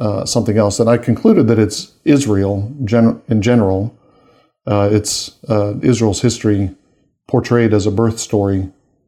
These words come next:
Israel laboring throughout her history to give birth to the Messiah.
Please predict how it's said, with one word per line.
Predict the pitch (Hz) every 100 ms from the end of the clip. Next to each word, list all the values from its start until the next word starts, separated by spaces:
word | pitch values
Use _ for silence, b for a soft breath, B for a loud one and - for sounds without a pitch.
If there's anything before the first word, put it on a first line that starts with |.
| _ -
Israel | 117 113 104
laboring | 107 113 110 107 98
throughout | 107 107 - 117
her | 110 98
history | 107 - - 101 92 - _ _
to | - 110
give | 113 101
birth | 107 107 104
to | 110
the | 95
Messiah. | 95 - 104 98 117